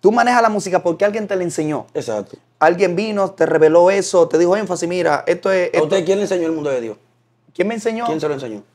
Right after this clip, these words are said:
Speaker 1: Me lo enseñó alguien que lo conoció a través de la palabra.
Speaker 2: Y usted, y usted sabe que la Biblia dice que puede venir un ángel del cielo. Usted sabe que la Biblia habla de que puede venir
Speaker 1: No,
Speaker 2: ángel
Speaker 1: pero
Speaker 2: que,
Speaker 1: es,
Speaker 2: que
Speaker 1: no,
Speaker 2: se
Speaker 1: pero,
Speaker 2: disfrazan de ángel de luz.
Speaker 1: no, pero eso es otra cosa que tú te refieres.
Speaker 2: Sí,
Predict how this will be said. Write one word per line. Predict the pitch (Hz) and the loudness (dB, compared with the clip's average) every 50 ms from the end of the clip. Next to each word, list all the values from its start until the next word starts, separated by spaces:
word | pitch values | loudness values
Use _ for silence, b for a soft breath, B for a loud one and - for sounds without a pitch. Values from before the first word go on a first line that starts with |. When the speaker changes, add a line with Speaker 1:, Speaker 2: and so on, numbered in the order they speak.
| _ _ _ _ - | _ _ _ _ -4
Speaker 1:
Me | 143 165 185 | -2 -2 0
lo | 185 | 0
enseñó | 185 180 175 - 196 190 196 202 202 | -2 -2 -2 -4 -4 -2 -2 -2 0
alguien | 202 196 180 180 175 160 | 0 -2 -2 -4 -8 -2
que | - 160 | 0 0
lo | 156 151 | 0 2
conoció | 151 147 147 135 - - 135 123 127 - _ _ _ | 0 -2 -4 -6 -8 -8 -8 -8 -10 -12 _ _ _
a | - 143 | -6 -6
través | 139 143 147 156 165 | -2 2 2 4 4
de | 165 | 4
la | 160 147 | 2 0
palabra. | 147 135 127 120 113 - - - | -2 -4 -6 -6 -8 -10 -8 -8
Speaker 2:
Y | 143 | -8
usted, | 147 - 175 165 170 | -2 -2 -2 0 0
y | 165 165 170 | 0 0 0
usted | 165 165 185 | -2 -2 -4
sabe | 175 214 208 208 | -2 -2 -2 -2
que | 208 220 | 0 0
la | 208 202 | 0 0
Biblia | 196 196 202 202 185 | 0 0 0 2 0
dice | 185 202 185 175 180 175 | 0 0 -2 -4 -6 -6
que | - 180 165 151 151 | -2 0 0 0 0
puede | 139 - 165 180 185 | 2 2 2 2 2
venir | 185 180 180 175 | -2 -4 -4 -6
un | 180 180 | -6 -6
ángel | 185 175 175 170 170 160 | -6 -4 -4 -4 -2 -2
del | 160 147 139 | -2 -2 -2
cielo. | - 156 156 170 175 170 156 143 131 123 b b b b b _ | -6 -4 0 2 2 2 2 2 -2 -4 b b b b b _
Usted | 180 190 240 | 0 2 4
sabe | 277 294 277 | 4 4 4
que | 269 | 4
la | 262 262 254 | 4 4 4
Biblia | 262 262 262 254 262 | 4 4 4 4 4
habla | 254 254 247 | 6 4 2
de | 240 233 | 2 2
que | 240 233 | 0 -2
puede | 214 220 233 233 233 | -2 0 0 0 2
venir | 233 226 180 | 0 2 4
Speaker 1:
No, | 214 220 | 4 4
Speaker 2:
ángel | 233 208 208 | 6 6 6
Speaker 1:
pero | 208 214 | 6 4
Speaker 2:
que, | 220 | 2
Speaker 1:
es, | 220 185 | 0 -2
Speaker 2:
que | |
Speaker 1:
no, | - - | -2 0
Speaker 2:
se | 196 208 | 2 4
Speaker 1:
pero, | 214 240 233 214 | 4 6 6 6
Speaker 2:
disfrazan | 214 214 208 233 226 | 4 4 4 2 0
de | 233 | -2
ángel | 226 226 233 220 | -2 -4 -4 -4
de | 208 | 0
luz. | 185 196 | 0 0
Speaker 1:
no, | 190 185 | 2 2
pero | 190 185 190 | 2 2 2
eso | 190 - 208 | 0 0 0
es | 202 | 0
otra | 202 208 202 170 | 0 0 -2 0
cosa | - 180 175 156 156 151 | 0 0 0 0 0 -4
que | 151 147 | -4 -4
tú | 160 160 | -4 -2
te | 156 170 | -2 -2
refieres. | 165 147 131 151 156 156 143 135 | -2 -2 -2 0 0 0 0 0
Speaker 2:
Sí, | - | 0